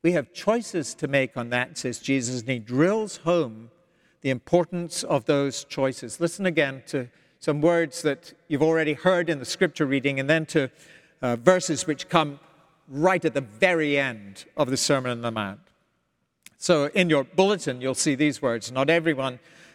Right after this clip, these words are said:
who says to me, 'Lord, Lord,' will enter the kingdom of heaven, but only the one who acts on or does the will of my Father in heaven. On that day,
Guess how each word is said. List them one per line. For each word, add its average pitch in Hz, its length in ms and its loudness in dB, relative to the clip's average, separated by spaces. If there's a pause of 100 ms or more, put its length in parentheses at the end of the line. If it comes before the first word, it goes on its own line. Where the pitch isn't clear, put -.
(140)
who 151 80 2
says 202 340 4
to 180 80 0
me, 170 140 4
'Lord, 170 340 4
Lord,' 180 300 4
will 160 160 4
enter 185 240 2
the 147 100 2
kingdom 170 360 2
of 151 100 0
heaven, 143 400 0 (1400)
but 165 120 4
only 202 280 4
the 165 100 2
one 170 220 2
who 165 280 0
acts 190 400 0
on 139 300 2
or 151 180 2
does 160 460 2
the 160 120 2
will 160 140 4
of 139 140 0
my 139 160 2
Father 156 420 2
in 123 140 -2
heaven. 113 440 -4
On 160 140 2
that 165 240 2
day, 151 320 2